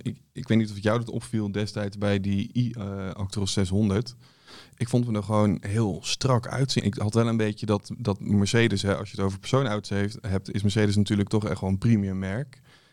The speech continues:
En verwacht je wel dat het net even iets beter in elkaar geschroefd is dan een, eh, gemiddelde Opel.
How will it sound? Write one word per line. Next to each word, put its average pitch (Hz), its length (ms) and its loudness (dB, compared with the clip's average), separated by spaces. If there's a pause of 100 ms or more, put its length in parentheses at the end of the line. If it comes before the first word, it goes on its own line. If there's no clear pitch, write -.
(100)
En 98 120 0
verwacht 101 320 2
je 104 100 2
wel 92 220 2
dat 95 160 0
het 92 240 -4
net 110 260 0
even - 180 -6
iets 107 140 0
beter 104 260 2
in 107 60 -2
elkaar 104 280 -4
geschroefd - 320 -4
is 101 140 -8
dan 92 240 0
een, 87 220 -2
eh, 82 160 -6
gemiddelde 92 460 0
Opel. 107 400 0